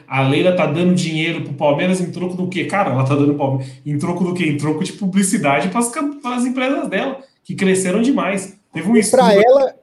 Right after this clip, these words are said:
Speaker 2: e pra
Speaker 1: a
Speaker 2: ela
Speaker 1: Crefisa
Speaker 2: própria
Speaker 1: subiu
Speaker 2: mesmo,
Speaker 1: dois bilhões
Speaker 2: né?
Speaker 1: de reais. Hã?
Speaker 2: Não, e pra própria Leila, ninguém conhecia a Leila Pereira.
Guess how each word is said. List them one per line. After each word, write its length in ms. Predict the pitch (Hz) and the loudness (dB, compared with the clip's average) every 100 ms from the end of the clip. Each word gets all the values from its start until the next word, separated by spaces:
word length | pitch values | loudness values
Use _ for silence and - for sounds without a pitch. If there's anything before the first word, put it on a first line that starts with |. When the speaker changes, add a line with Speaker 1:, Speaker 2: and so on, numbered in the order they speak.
| _ | _
Speaker 2:
e 80 | 208 | -2
pra 200 | 214 220 | 2 4
Speaker 1:
a 60 | 196 | 6
Speaker 2:
ela 200 | 214 262 | 6 4
Speaker 1:
Crefisa 220 | - 208 | 2 4
Speaker 2:
própria 220 | 240 269 | 4 4
Speaker 1:
subiu 160 | 285 226 | 4 6
Speaker 2:
mesmo, 140 | 254 | 6
Speaker 1:
dois 160 | 226 214 | 6 0
bilhões 420 | 240 214 214 214 | 0 0 -2 -2
Speaker 2:
né? 60 | 185 | -4
Speaker 1:
de 60 | |
reais. 520 | 160 170 165 131 - _ _ _ _ - | -4 -6 -8 -14 -20 _ _ _ _ -4
Hã? 260 | 202 - - _ _ _ _ _ _ _ - | -4 -4 -12 _ _ _ _ _ _ _ -8
Speaker 2:
Não, 140 | 226 | -6
e 60 | 165 | -4
pra 140 | 202 | -4
própria 360 | 185 214 214 285 | -2 -2 0 0
Leila, 320 | 247 277 220 | 0 2 2
ninguém 260 | 196 190 | 0 -4
conhecia 380 | 285 294 254 220 | -6 -4 -2 0
a 20 | |
Leila 220 | 202 190 185 | 0 0 0
Pereira. 520 | 180 151 139 104 | -2 0 -2 -4